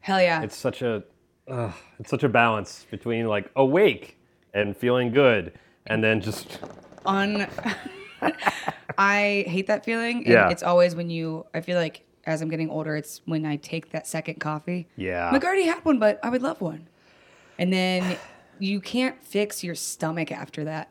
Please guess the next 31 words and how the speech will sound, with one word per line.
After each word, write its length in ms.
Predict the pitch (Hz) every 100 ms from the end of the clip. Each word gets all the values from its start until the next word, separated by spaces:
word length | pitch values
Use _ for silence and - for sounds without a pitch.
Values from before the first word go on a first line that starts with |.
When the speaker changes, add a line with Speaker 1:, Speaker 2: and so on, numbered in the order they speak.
| -
Speaker 1:
You 160 | 160
really 240 | 160 175 165
can't. 220 | 160 156
Speaker 2:
No. 300 | 156 220 -
Speaker 1:
Like, 220 | 185 180 180
you're 100 | 185
Speaker 2:
You 40 |
Speaker 1:
just 100 | 180
Speaker 2:
just 60 | 165
gotta 120 | 143
ride 200 | 123 120
it 80 | 98
out 240 | 123 123
Speaker 1:
fucked. 300 | - _ - -
Speaker 2:
and 100 | 95
just 120 | 98
Speaker 1:
Yeah. 80 | 165
Speaker 2:
feel, 180 | 117 113
like, 220 | 104 90 - _
off 240 | 104 104 -
balance 400 | 101 98 87 90
all 140 | 87
day. 200 | 80 80 - -
It's 140 | 202
Speaker 1:
<sighs> 0 |
Mm. 60 | 180
Speaker 2:
great. 300 | 98 87 - _ -
I'm 120 | 196
Speaker 1:
Mm. 20 |
Speaker 2:
not 240 | 170 214 -
there, 420 | 175 113 87